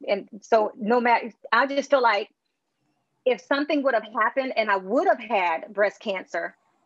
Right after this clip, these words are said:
I would not have known for three years, something that I could have easily have found out had I had been,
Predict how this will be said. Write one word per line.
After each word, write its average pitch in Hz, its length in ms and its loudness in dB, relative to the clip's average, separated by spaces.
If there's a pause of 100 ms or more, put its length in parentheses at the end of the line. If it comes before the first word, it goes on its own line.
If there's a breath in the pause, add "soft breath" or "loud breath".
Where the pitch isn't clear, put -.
(140)
I 220 60 2
would 226 220 2
not 233 180 0
have 214 120 -6
known 220 420 -4
for 185 120 -8
three 220 260 -4
years, 196 520 -4
something 220 360 -2
that 190 120 2
I 196 60 6
could 226 200 0
have 196 140 0
easily 208 380 -2
have 185 140 0
found 190 240 2
out 196 220 2
had 196 240 2
I 185 140 2
had 190 240 -4
been, 185 300 -4